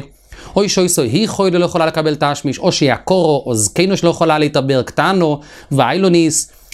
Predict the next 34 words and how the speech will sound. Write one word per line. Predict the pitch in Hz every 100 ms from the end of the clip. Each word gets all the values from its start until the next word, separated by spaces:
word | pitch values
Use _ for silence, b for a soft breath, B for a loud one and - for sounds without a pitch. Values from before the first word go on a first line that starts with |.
| -
שאין | - 135
לה | 156
סימון | 123 131 143
נקבה | 147 139 123 139 175 160 151
והיא | 127 120 113
לא | - 127
יכולה | 127 127
ללדת, | 117 160 156 139 - B B 185
ושאינו | - 165 208 208 175
ראוי | 190 170
לילד, | 143 196 185 170
היא | 151 143
לקחה | 123 - 135
סם | - 170 190
שמעקר | 175 180 165 151 175
אותה, | 151 156 135 - _ _ - - - -
אוי | - 196
שוי | - 185
ביילו | 139 160 175
חובוש | - 170 190 175
בבייס | 147 165 180
האסורים, | 151 147 240 220 143
ואז | 139 127
אין | 175
סיכוי | - 143 165
שהיא | 160
מעוברת, | 147 117 117 151 - _ B B B B B
או | - 208
המפלס, | 208 175 - 254 240 117 -
היא | 143
הפילה | - 233 185
לאחר | 185 170
מיסס | 175 185 156
ביילו, | 135 147 180 214